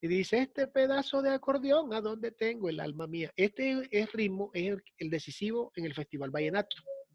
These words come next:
porque es el ritmo que mira la destreza del acordeonero, se dan cuenta que la, cómo es la digitación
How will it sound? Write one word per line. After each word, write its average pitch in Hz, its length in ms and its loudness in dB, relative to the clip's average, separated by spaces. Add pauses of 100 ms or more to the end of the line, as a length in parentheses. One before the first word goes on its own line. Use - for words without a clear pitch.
(540)
porque 156 220 2
es 180 60 4
el 185 40 -2
ritmo 202 300 0
que 147 320 -4 (680)
mira 208 260 2
la 214 100 2
destreza 180 480 0
del 190 120 2
acordeonero, 139 680 -2
se - 120 -8
dan 131 200 -6
cuenta 151 340 -2
que 147 260 -2
la, 156 100 -8
cómo 160 260 -6
es 175 60 -4
la 180 100 -2
digitación 180 800 -4